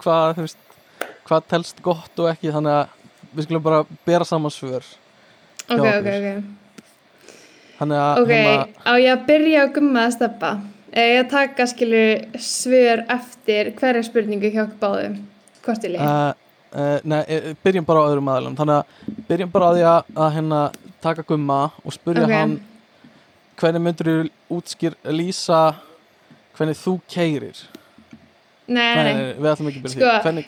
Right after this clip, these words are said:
Speaker 2: við ætlum að spyrja, spyrja hvernig Gummi svarar því hvernig hann kynntist Stebba.
Speaker 1: Já,
Speaker 2: Og
Speaker 1: ok.
Speaker 2: þá segir Gummi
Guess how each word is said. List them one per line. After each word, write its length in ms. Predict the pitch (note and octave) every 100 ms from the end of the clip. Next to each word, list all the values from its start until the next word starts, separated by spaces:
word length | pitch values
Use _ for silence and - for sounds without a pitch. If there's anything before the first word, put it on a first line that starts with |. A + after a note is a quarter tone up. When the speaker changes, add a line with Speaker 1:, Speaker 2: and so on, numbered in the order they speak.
| -
Speaker 2:
við 140 | C4+
ætlum 220 | C#4 D4
að 80 | C#4+
spyrja, 380 | - - D#4+ D4
spyrja 460 | D4+ A3+ G3+ A3 -
hvernig 760 | - D4 D4 D4 C#4+ C#4 C4 -
Gummi 440 | - D#4+ E4 D#4 D4+
svarar 420 | D4+ D#4 D#4 C#4+ -
því 280 | A3+ A3 A3
hvernig 260 | B3 B3+
hann 220 | B3 C4
kynntist 520 | B3+ C4 A3 - C4 -
Stebba. 500 | - A#3 - - G#3 - - _ _ _ -
Speaker 1:
Já, 80 | C3 A#2+ A2+ - -
Speaker 2:
Og 360 | A#3+ A#3 A#3 A#3
Speaker 1:
ok. 300 | A#3 - A#3+
Speaker 2:
þá 220 | C4+ C4+
segir 460 | C4 D4+ C#4+ C4
Gummi 340 | A#3+ G#3 F3+